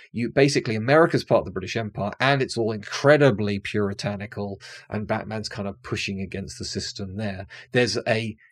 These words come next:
green man in tower, and he's seen as the new hope, and, and Batman has to try and get to that. And spoilers, I guess, uh, that turns out that the green man is Superman, who's been held there with kryptonite. So,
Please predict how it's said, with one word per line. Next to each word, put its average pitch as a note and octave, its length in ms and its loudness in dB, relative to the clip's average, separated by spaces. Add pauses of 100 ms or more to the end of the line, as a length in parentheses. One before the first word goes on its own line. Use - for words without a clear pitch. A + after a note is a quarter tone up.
(140)
green C3 540 0
man A2+ 400 -2
in G#2 160 -8
tower, G#2 600 -6 (300)
and G#2 180 -4
he's A2 280 -4
seen A2 240 -2
as G#2+ 160 -4
the G#2 80 -6
new G#2+ 240 -4
hope, A#2 380 -2 (180)
and, G2 320 -8
and G2+ 220 -8
Batman G#2 340 -4
has - 160 -10
to - 80 -18
try F#2 240 -8
and F#2+ 100 -10
get G2 180 -10
to F#2 100 -12
that. F#2 320 -10
And G2 160 -10 (500)
spoilers, G2+ 580 -6
I G#2+ 100 -2
guess, A2+ 340 -6 (280)
uh, F#2 300 -6
that G#2 140 -10
turns A2+ 320 -2
out G2 180 -2
that G2 140 -6
the A2 60 -6
green G#2+ 420 -4
man G2 420 -6
is G2+ 340 -6
Superman, G2+ 500 0
who's G2+ 120 -2
been G2+ 220 -4
held A2+ 320 0
there F#2+ 280 -2
with G2+ 300 -4
kryptonite. - 640 -6 (300)
So, G3 300 8